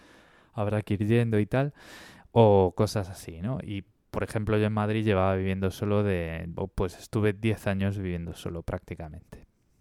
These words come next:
Entonces, bueno, pues este es este repaso que os quería dejar por aquí. Eh, ya sabéis dónde me podéis encontrar. Aviso a navegantes.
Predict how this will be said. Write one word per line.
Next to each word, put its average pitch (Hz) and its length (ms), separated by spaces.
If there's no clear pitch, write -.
Entonces, 127 380
bueno, 120 280
pues 107 180
este 117 160
es 117 120
este 113 280
repaso 104 420
que 101 60
os - 100
quería 98 240
dejar 98 300
por 95 160
aquí. 147 300
Eh, 101 500
ya 101 120
sabéis 104 320
dónde 95 220
me 95 120
podéis 95 360
encontrar. 101 640
Aviso 117 480
a 123 120
navegantes. 120 840